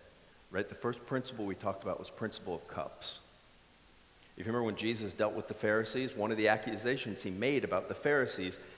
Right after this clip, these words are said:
is he said, "You wash the outside of the cup, but the inside of the cup is still dirty." In other words, the principle of cups says that you not only have to make sure the outside of the cup is clean, but you have to deal with the inside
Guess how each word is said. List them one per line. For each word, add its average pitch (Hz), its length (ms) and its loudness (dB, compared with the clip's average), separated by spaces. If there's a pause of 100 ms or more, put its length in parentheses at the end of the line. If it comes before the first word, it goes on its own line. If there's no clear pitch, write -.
is - 120 -4
he 123 100 -2
said, 107 260 2
"You 127 160 2
wash 113 460 2
the 113 240 -2
outside 120 480 6
of 90 80 2
the - 80 -4
cup, - 580 -2 (240)
but - 140 0
the 110 160 0
inside 143 560 4
of 92 60 -2
the 95 60 0
cup - 280 0
is - 60 -4
still 113 200 -2
dirty." 107 400 2 (800)
In 98 60 2
other 135 160 6
words, 113 140 2
the - 60 -6
principle 147 380 2
of 110 100 0
cups - 360 2 (240)
says 113 280 6
that 113 140 2
you 113 80 2
not 127 260 4
only 143 220 4
have 120 200 4
to 117 60 2
make 110 160 2
sure - 160 0
the 101 160 -2 (160)
outside 131 400 4
of 107 80 0
the 104 60 -6
cup - 240 -2
is 98 100 -8
clean, 95 300 -4
but 107 100 0
you 120 80 2
have 127 120 2
to 135 40 -4
deal 143 160 0
with 139 120 0
the 120 120 -2
inside 113 520 4